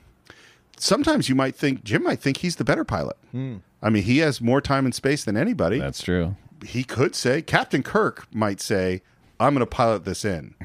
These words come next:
Speaker 3: <laughs>
Speaker 1: Uh, Captain, if it was Sulu, he, but if, if it was Sulu, he wouldn't. But if it was Sulu's last minute replacement,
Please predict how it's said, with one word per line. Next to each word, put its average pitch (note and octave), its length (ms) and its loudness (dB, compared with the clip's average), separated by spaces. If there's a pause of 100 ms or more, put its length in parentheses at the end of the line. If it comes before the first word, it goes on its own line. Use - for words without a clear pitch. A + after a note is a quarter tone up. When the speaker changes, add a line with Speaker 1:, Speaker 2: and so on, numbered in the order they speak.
Speaker 3:
<laughs> G#2+ 160 0
Speaker 1:
Uh, F3+ 240 4
Captain, F#3+ 320 0
if C#3+ 60 0
it D3+ 40 2
was C#3+ 120 2
Sulu, C#4+ 340 2
he, A2+ 140 -2 (340)
but D#3 100 0
if, C#3 80 0
if - 60 -10
it E3+ 80 4
was D3+ 160 0
Sulu, A3 340 2
he B2+ 120 0
wouldn't. A2 440 -2 (420)
But D#3+ 120 2
if E3+ 140 -2
it F3 40 4
was D#3+ 160 4
Sulu's A3 560 0
last C3+ 340 0
minute D3 200 0
replacement, A#2 800 -2